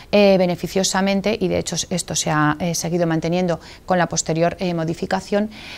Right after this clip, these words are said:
eh, contribuye en la prevención, eh, de la violencia y,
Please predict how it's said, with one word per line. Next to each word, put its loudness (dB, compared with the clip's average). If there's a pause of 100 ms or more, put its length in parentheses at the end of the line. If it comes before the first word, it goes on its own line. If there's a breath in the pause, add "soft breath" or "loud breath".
(120 loud breath)
eh, 6
contribuye 4
en 2
la 4
prevención, 2
eh, 2
de 4
la 4
violencia 2 (280 loud breath)
y, 6